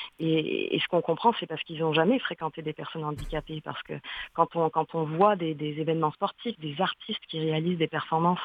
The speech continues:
euh, extraordinaires, euh, on peut pas avoir pitié de, des personnes handicapées. C'est pas la bonne attitude à avoir. Il faut qu'on soit vraiment ouvert à cette différence-là qui nous, qui nous, qui nous offre beaucoup aussi dans, dans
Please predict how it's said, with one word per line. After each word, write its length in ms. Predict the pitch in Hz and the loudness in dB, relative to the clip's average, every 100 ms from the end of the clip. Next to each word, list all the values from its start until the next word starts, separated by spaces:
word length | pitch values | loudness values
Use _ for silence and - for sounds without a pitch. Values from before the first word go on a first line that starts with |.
| 165 | 2
euh, 80 | |
extraordinaires, 800 | 156 156 - 170 151 151 190 240 156 - - - - 156 | 2 2 0 0 0 2 4 4 0 -2 -8 -8 -8 0
euh, 220 | 151 151 | 2 4
on 100 | - | 2
peut 140 | 160 180 | 0 2
pas 160 | 262 | 6
avoir 320 | 226 160 156 - | 6 6 2 2
pitié 400 | 170 - 185 175 | -8 -6 -2 -2
de, 260 | 147 147 | 0 0
des 140 | 143 147 | 0 0
personnes 320 | 143 - 156 | -2 -4 -2
handicapées. 500 | 147 147 156 147 156 | -2 -2 -4 -2 -4
C'est 100 | - | -2
pas 80 | - | 2
la 100 | 233 | 4
bonne 200 | 170 160 | 4 2
attitude 400 | 151 - - 185 | 0 -2 -2 4
à 100 | 160 | 4
avoir. 340 | 156 170 180 151 | 6 4 2 0
Il 60 | |
faut 120 | - 170 | -4 -6
qu'on 180 | 160 | -6
soit 220 | 151 - 170 | -4 -2 0
vraiment 360 | 160 160 185 190 - - - 214 | 4 6 4 2 -4 -10 -4 0
ouvert 420 | 190 190 196 165 | 4 6 6 2
à 60 | 147 | -2
cette 140 | 160 147 | -4 -6
différence-là 680 | 151 170 156 151 - 214 | -4 0 2 2 2 0
qui 200 | 240 - | 0 -2
nous, 120 | 160 151 151 - | -4 -2 -6 -6
qui 60 | 165 | -2
nous, 340 | 156 151 147 - - - - - | 0 0 -2 -4 -8 -8 -10 -10
qui 100 | - | 0
nous 320 | 165 160 147 202 | 4 4 6 4
offre 300 | 226 - 165 | 4 -2 -4
beaucoup 440 | 160 202 - 262 | -4 -4 -2 2
aussi 340 | 180 - - | 2 0 -6
dans, 260 | 180 160 156 | 0 2 2
dans 160 | 156 | 2